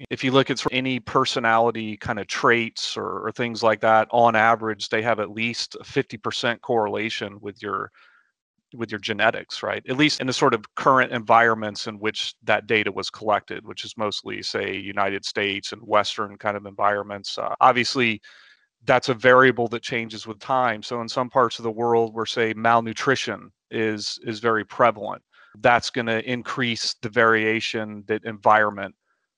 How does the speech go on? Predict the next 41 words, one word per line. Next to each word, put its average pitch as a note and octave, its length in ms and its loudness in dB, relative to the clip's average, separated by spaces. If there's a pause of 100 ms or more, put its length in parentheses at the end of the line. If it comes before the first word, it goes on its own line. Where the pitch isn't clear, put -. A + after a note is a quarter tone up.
(140)
plays G#2+ 380 0
in G2 80 -16
that. F#2 180 -10
And G#2+ 100 -14
so A2+ 140 -2
that G#2+ 200 0
balance G#2+ 380 0
can G#2 160 -14
change. G#2 480 -4
Or G#2 120 -8
for A2+ 160 -2
example, G#2+ 520 -2 (460)
in A#2+ 80 -10
some A#2+ 240 4
parts A#2+ 320 4
of A#2 60 -12
the A2+ 100 -2
southern A#2 420 4
United A2 400 -2
States, A2+ 460 0
there, G#2 400 -2
there A2+ 80 -4
are A2 100 -2
even G#2 280 -8
parasites A2+ 960 2
that A2+ 120 -8
can G#2+ 140 -10
cause, G#2+ 480 2
uh, G2+ 340 0
mental A2 600 -4 (420)
problems A2+ 680 4
if G#2+ 140 -8
you A2 80 -10
get G#2+ 220 -2
them G#2+ 180 -8
as G#2+ 240 -10
a G#2 100 -12
young G#2+ 280 -2
child. G#2 640 2
Like G#2+ 260 -8
the, G#2 160 -2